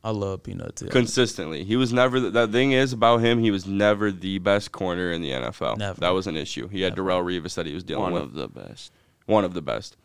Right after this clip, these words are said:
Speaker 3: But his
Speaker 2: Twenty twelve, he was the best
Speaker 3: fumbles
Speaker 2: D B in the league.
Speaker 3: Oh, man.
Speaker 2: He
Speaker 3: What he accomplished
Speaker 2: ranks,
Speaker 3: is insane.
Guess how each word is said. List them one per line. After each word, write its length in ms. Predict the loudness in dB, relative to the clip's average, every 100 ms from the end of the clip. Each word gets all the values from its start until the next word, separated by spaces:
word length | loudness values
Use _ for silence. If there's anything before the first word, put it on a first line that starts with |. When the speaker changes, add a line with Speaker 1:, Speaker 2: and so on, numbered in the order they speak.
| _
Speaker 3:
But 120 | -2
his 80 | 2
Speaker 2:
Twenty 240 | 4 4 4
twelve, 360 | 4 6 6
he 60 | 4
was 100 | 2
the 80 | 2
best 180 | 2 0
Speaker 3:
fumbles 260 | -2 -4
Speaker 2:
D 80 | -6
B 40 | -8
in 100 | -10
the 80 | -12
league. 280 | -14 -18 _ _
Speaker 3:
Oh, 40 | -20 -20 _ -18
man. 240 | -16 -16 _ _ _ _ _ _ _ _ _ _
Speaker 2:
He 560 | 0 4 4 4 2 2
Speaker 3:
What 180 | 2 2
he 160 | 0
accomplished 160 | 2 4 4 4 0
Speaker 2:
ranks, 120 | -4
Speaker 3:
is 60 | -8
insane. 440 | -10 -10 -12 -12